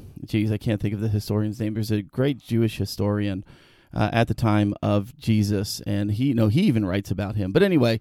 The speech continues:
so the Sermon of the Mount is a real location. Um, today, uh, if you go to Touring Israel, the different sites that they have, uh, when you go there, um, in,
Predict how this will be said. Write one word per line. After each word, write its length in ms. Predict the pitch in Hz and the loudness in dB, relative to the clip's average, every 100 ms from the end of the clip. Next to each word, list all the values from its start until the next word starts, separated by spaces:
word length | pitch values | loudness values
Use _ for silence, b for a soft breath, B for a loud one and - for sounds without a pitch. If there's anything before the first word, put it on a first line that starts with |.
| B B B - | B B B 0
so 160 | 170 | 2
the 100 | 147 | 2
Sermon 320 | - 240 269 | 2 2 4
of 160 | 233 139 | 4 4
the 60 | 123 | 4
Mount 300 | 139 127 - | 4 2 2
is 140 | 123 | 2
a 80 | 120 | 2
real 260 | 110 156 180 | 4 6 8
location. 600 | 147 - 170 - 101 92 | 6 6 2 2 -4 -2
Um, 400 | 113 113 110 107 - 92 - | 0 0 0 -4 -10 -12 -4
today, 680 | 143 120 170 139 117 139 139 - - | 0 4 6 4 2 -2 -6 -10 -2
uh, 220 | 101 104 | 0 2
if 120 | 110 | 0
you 60 | 127 | 6
go 180 | 143 135 | 6 6
to 280 | - 120 | 4 2
Touring 360 | 110 135 117 110 | 4 2 0 0
Israel, 480 | 123 113 113 110 113 | 0 2 2 2 0
the 160 | 110 | -2
different 340 | 101 110 107 101 | -2 -2 -4 -4
sites 360 | 107 107 104 | -2 -2 -4
that 120 | 95 90 | -8 -4
they 120 | 104 | -2
have, 300 | 104 107 - B B B - | 0 0 -4 B B B -4
uh, 200 | 107 104 | 0 2
when 140 | 113 | 2
you 60 | 107 | 4
go 200 | 123 143 | 6 6
there, 360 | 107 107 110 | 2 -2 -4
um, 460 | 107 104 107 107 - - - - | -4 -2 -2 -4 -10 -14 -20 -10
in, 600 | - 113 113 110 110 110 | -2 2 2 2 0 -2